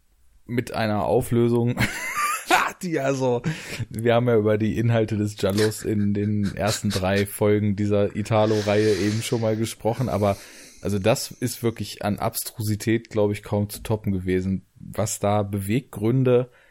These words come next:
und, äh, ja, Handlungsmotive des Killers sein sollten. Meine Güte.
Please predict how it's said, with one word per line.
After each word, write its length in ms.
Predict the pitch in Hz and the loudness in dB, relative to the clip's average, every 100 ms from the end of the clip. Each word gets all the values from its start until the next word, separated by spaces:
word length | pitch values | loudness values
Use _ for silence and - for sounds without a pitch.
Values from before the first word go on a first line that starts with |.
| _ _ | _ _
und, 380 | - 104 101 - _ - _ _ | -2 -2 -2 -14 _ -20 _ _
äh, 100 | - - - - 110 | -12 -12 -20 -16 -6
ja, 480 | 85 65 - - | -4 -4 -10 -8
Handlungsmotive 1040 | 113 135 143 123 123 - 117 - 127 113 110 | -2 0 2 0 -2 -2 -2 -2 -2 -2 -2
des 300 | 110 107 - | -4 -6 -8
Killers 480 | - 139 120 107 - | -4 0 2 0 0
sein 300 | 113 104 110 | 0 0 0
sollten. 520 | 107 107 107 117 127 - _ _ _ - _ 107 | 2 2 2 -2 -4 -6 _ _ _ -20 _ -4
Meine 420 | 104 117 104 101 | 0 2 2 2
Güte. 320 | 98 95 | 0 0